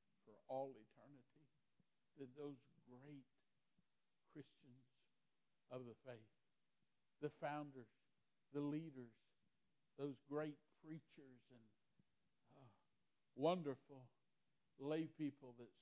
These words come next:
served God all their lives. You'll have the same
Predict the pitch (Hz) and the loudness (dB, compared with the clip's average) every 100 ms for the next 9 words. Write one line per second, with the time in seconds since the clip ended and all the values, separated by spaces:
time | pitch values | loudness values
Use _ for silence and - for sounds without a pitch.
0 | - 160 151 120 117 127 143 143 131 127 | -8 -4 -4 -6 -12 -8 -6 -6 -12 -20
1 | _ _ _ _ _ _ - 131 131 131 | _ _ _ _ _ _ -2 -2 -2 -4
2 | 123 117 110 107 - _ _ _ _ _ | -6 -6 -10 -12 -20 _ _ _ _ _
3 | _ _ _ 151 156 147 156 135 123 - | _ _ _ 0 2 2 0 -2 -8 -10
4 | 156 147 147 | -6 -4 -4